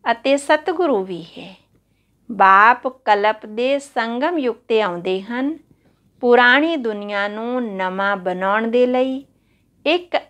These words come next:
ਆਦਿ ਸਨਾਤਨ ਦੇਵੀ ਦੇਵਤਾ ਧਰਮ ਦੀ ਸਥਾਪਨਾ ਕਰਨ ਦੇ ਲਈ। ਬਾਪ ਹੁਣ ਤੁਹਾਨੂੰ ਬੱਚਿਆਂ ਨੂੰ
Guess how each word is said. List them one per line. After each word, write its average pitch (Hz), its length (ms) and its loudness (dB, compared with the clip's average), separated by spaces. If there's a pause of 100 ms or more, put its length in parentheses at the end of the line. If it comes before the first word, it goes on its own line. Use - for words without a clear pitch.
ਆਦਿ 208 640 2
ਸਨਾਤਨ 220 920 -6
ਦੇਵੀ 220 400 -2
ਦੇਵਤਾ 214 560 0
ਧਰਮ 196 480 -4
ਦੀ 220 220 -6
ਸਥਾਪਨਾ 269 600 -4
ਕਰਨ 180 400 -4
ਦੇ 175 120 -8
ਲਈ। - 320 -12 (840)
ਬਾਪ 208 480 6
ਹੁਣ 302 440 0
ਤੁਹਾਨੂੰ 208 580 -6
ਬੱਚਿਆਂ 233 540 -4
ਨੂੰ 285 320 -2